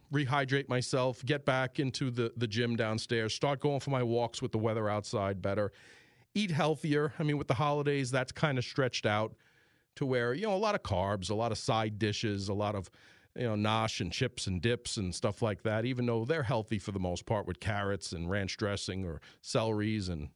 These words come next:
you know, some olives, stuffed olives from Sabatelli's, uh, might add, which are pretty, pretty darn good. But, you know, that's, that's where I'm looking to go for the new year. So what is, uh, I wanna hear what you're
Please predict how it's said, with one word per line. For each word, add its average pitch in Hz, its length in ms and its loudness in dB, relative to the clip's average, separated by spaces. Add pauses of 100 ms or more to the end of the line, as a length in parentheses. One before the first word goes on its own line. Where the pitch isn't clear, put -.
you 180 160 -4
know, 139 60 0
some 120 180 0
olives, 98 520 -2 (800)
stuffed - 420 2
olives 160 400 2
from 139 140 0
Sabatelli's, 135 760 0
uh, 127 320 0
might 139 240 0
add, 127 300 -2 (220)
which 117 200 -4
are 110 120 0
pretty, 113 400 -2
pretty 139 180 -2
darn 90 280 0
good. 80 260 -6 (680)
But, 190 200 2
you 208 60 4
know, 202 80 2
that's, 214 240 2
that's 220 260 2
where 196 180 4
I'm 160 200 2
looking 123 240 0
to 113 40 0
go 101 300 0 (300)
for - 100 -4
the 117 120 0
new 110 120 0
year. 110 180 0
So 123 220 -2
what 143 400 -2 (120)
is, 135 340 0
uh, 113 320 0 (1120)
I 135 40 6
wanna 185 180 2
hear 196 100 2
what 202 140 0
you're 170 240 2